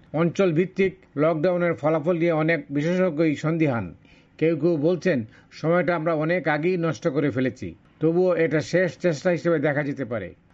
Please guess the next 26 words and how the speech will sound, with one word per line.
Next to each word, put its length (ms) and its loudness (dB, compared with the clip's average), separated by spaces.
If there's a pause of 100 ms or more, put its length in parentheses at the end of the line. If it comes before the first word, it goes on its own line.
আইইডিসিআর 680 0
এর 120 0
উপদেষ্টা 520 0
ডাক্তার 320 0
মুস্তাক 360 -2
হোসেন 220 -2
বলেছেন, 460 0 (240)
"সংক্রমণের 640 0
গতি 420 0
কোথায় 340 0
গিয়ে 180 0
থামবে 420 -2
তা 160 0
বলা 300 0
কঠিন। 400 -4 (400)
তবে 160 2
এটুকু 280 0
বলা 280 2
যায়, 300 0 (260)
এক 380 0
বড় 260 4
বিপর্যয় 540 2
আমাদের 400 0
জন্য 400 2 (280)
অপেক্ষা 420 0
করছে।" 540 -6